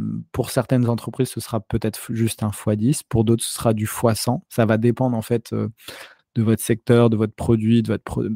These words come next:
product market fit, du budget, et cetera. Mais grosso modo, c'est ça. C'est arrêter d'optimiser pour une qua-, quantité de leads, mais plutôt optimiser pour une quantité de revenus.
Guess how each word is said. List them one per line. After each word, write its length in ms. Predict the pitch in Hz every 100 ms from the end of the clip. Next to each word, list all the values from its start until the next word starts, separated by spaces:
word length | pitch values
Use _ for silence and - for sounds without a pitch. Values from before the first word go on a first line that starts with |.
| -
product 340 | - 113 -
market 340 | 120 104 113
fit, 300 | - - 110
du 160 | 107 110
budget, 460 | 107 110 110 113 107
et 40 |
cetera. 460 | - 104 110 104 165 - - - _ -
Mais 140 | 117
grosso 280 | 113 117 -
modo, 160 | 123 135
c'est 140 | 135
ça. 260 | 113 110 123 _
C'est 380 | - 117 113 -
arrêter 440 | 117 117 120 139
d'optimiser 580 | 123 117 - 123 117 120
pour 180 | - 113
une 80 | 110
qua-, 220 | - - -
quantité 400 | - 113 - 117
de 100 | 110
leads, 320 | 107 117 151 131
mais 160 | 117 110
plutôt 300 | - 131 -
optimiser 540 | 113 - 120 117 117
pour 180 | 113 120
une 80 | 110
quantité 420 | 113 110 - 117
de 140 | 110
revenus. 480 | 107 104 117 113 147